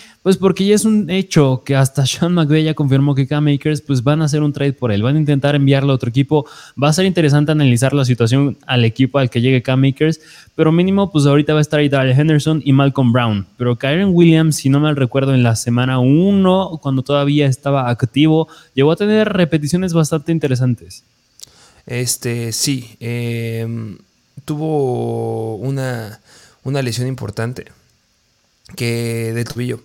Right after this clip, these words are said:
Speaker 2: que le valió meterlo en I R, y este, tuvieron que, se, que operarlo, o sea, le metieron una cirugía, por eso quedó fuera al inicio, este, de la temporada. De seis a ocho semanas fue la, la línea de tiempo que le dieron. Eh, ahorita, pues,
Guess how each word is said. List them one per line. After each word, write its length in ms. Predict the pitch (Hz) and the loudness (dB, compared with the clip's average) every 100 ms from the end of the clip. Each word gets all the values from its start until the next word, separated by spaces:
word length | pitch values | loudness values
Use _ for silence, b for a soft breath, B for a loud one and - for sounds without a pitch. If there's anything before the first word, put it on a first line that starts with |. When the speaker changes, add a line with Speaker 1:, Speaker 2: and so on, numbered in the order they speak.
| - | -18
Speaker 2:
que 80 | - | -10
le 80 | 113 | -6
valió 240 | 113 120 | -4 -4
meterlo 420 | 120 120 120 123 113 | -6 -8 -6 -6 -4
en 440 | 113 107 104 107 | -4 -4 -6 -6
I 160 | 120 117 | -6 -6
R, 260 | 110 - B B B B B | -6 -12 B B B B B
y 200 | 120 120 | -6 -4
este, 760 | 113 - - 117 113 113 110 110 _ _ _ _ _ | -4 -6 -6 -8 -8 -8 -10 -12 _ _ _ _ _
tuvieron 300 | - 120 175 | -10 -4 -4
que, 240 | 120 117 104 - _ | -4 -10 -14 -20 _
se, 560 | - - - - 117 113 | -10 -10 -8 -10 -10 -10
que 100 | 139 | -8
operarlo, 400 | 113 107 123 120 | -4 -2 -4 -6
o 60 | 101 | -12
sea, 260 | 113 98 - _ | -14 -14 -18 _
le 80 | 113 | -10
metieron 280 | 120 139 147 | -8 -6 -6
una 60 | |
cirugía, 380 | 113 120 110 147 | -6 -8 -8 -8
por 160 | 143 123 | -8 -8
eso 160 | 127 - _ - | -8 -12 _ -10
quedó 280 | 110 117 | -6 -6
fuera 520 | 117 - 117 113 107 107 | -6 -6 -6 -6 -6 -6
al 100 | 107 | -6
inicio, 380 | 113 117 123 - B B B | -8 -6 -8 -10 B B B
este, 280 | 113 - 107 | -14 -8 -6
de 80 | 107 | -6
la 100 | 104 | -6
temporada. 420 | 101 110 113 120 | -8 -6 -4 -4
De 120 | 117 | -6
seis 200 | 139 131 | -8 -6
a 40 | |
ocho 180 | 123 135 | -6 -6
semanas 400 | 120 110 113 110 | -8 -8 -8 -10
fue 180 | - 113 | -8 -8
la, 380 | 113 107 101 - b b b b | -6 -8 -10 -16 b b b b
la 160 | 113 113 | -8 -6
línea 280 | 117 127 | -4 -6
de 40 | 113 | -6
tiempo 280 | 120 117 123 | -8 -10 -10
que 80 | |
le 100 | 101 | -10
dieron. 300 | 104 131 190 196 - - | -8 -8 -8 -12 -20 -14
Eh, 420 | 113 113 110 107 107 | -10 -8 -6 -8 -6
ahorita, 460 | 117 123 123 113 | -6 -6 -6 -8
pues, 360 | - 110 107 | -8 -10 -10